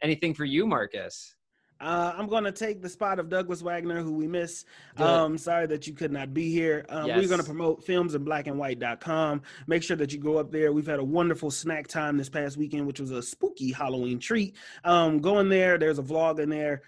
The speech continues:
Speaker 2: a blog in there, I'm sorry. There's a blog in there that you can listen, look.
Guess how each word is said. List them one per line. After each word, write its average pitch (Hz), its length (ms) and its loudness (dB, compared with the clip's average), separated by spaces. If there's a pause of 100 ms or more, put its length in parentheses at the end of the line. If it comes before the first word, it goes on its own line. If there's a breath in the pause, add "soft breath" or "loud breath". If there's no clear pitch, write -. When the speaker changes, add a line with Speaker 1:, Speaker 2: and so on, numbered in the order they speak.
(100)
Speaker 2:
a 151 100 0
blog 156 360 6
in 139 80 -2
there, 139 120 -4
I'm 135 120 -6
sorry. 127 240 -2
There's 143 160 0
a 135 60 -4
blog 156 280 2
in 147 80 2
there 147 140 0
that 131 180 -4
you 139 80 -8
can 135 220 -4
listen, 165 500 0 (220 loud breath)
look. 170 400 2